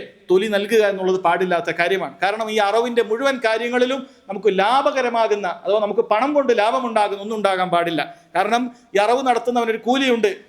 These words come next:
ആ കൂലി നമ്മൾ വേറെ തന്നെ കൊടുക്കേണ്ടതുണ്ട്. അതുകൊണ്ട് ഈ തൊലി അതിന് വില നൽ-, കിട്ടുന്നുണ്ട് എങ്കിൽ ആ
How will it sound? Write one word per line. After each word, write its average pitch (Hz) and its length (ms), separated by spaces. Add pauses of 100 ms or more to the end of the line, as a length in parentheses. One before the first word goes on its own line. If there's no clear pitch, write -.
(200)
ആ - 20 (140)
കൂലി 233 220
നമ്മൾ 220 240
വേറെ 240 140 (100)
തന്നെ 226 220
കൊടുക്കേണ്ടതുണ്ട്. 214 680 (280)
അതുകൊണ്ട് 220 320
ഈ - 20 (100)
തൊലി 240 240 (360)
അതിന് 208 220
വില 202 200
നൽ-, 220 220
കിട്ടുന്നുണ്ട് 262 460
എങ്കിൽ 220 200 (380)
ആ - 20